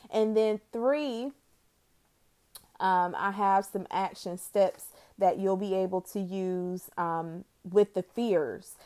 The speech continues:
So if there's fears coming up surrounding getting the answers that you need or some wounds that need to be healed, um, it's time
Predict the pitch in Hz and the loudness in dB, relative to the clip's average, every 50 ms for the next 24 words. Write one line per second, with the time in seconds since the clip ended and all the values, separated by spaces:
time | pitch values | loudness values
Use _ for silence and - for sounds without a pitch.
0 | - _ - - 214 208 208 202 208 240 262 294 320 311 - - 254 247 254 277 | -20 _ -2 2 4 4 4 2 2 4 4 4 2 0 -4 -6 -4 -2 -2 -2
1 | 294 285 - 294 269 262 262 269 262 277 277 - - 262 262 262 247 247 247 254 | -4 -4 -2 -4 -2 0 2 0 0 -2 -2 -4 -4 -2 0 2 2 2 0 0
2 | 240 247 247 247 247 220 214 233 226 240 233 226 220 202 208 220 240 240 - 247 | 0 -2 -4 -4 -6 -6 -6 -4 -4 -2 -2 -2 -4 -4 -6 -8 -8 -8 -10 -8
3 | 226 220 233 226 - 240 226 220 220 220 214 208 202 196 - 208 202 196 185 185 | -4 -2 -2 -2 -2 -6 -6 -4 -2 -2 -2 -2 -2 -4 -4 -6 -6 -4 -4 -2
4 | 185 196 208 214 233 233 - - 220 208 - - 208 220 214 226 214 214 214 214 | -2 -2 -2 -2 -4 -6 -4 -4 -4 -4 -4 -6 -6 -6 -6 -8 -8 -8 -8 -8
5 | 220 233 226 240 240 240 240 240 233 - - - - - 214 - 208 202 196 202 | -8 -10 -6 -6 -4 -4 -4 -4 -6 -8 -14 -20 -20 -20 -10 -2 -2 0 0 0
6 | 196 196 202 196 - - 247 269 - - - - - - 254 240 233 240 240 | -2 -2 -4 -6 0 0 2 2 0 -4 -14 -18 -10 -6 -4 -2 -2 -2 -4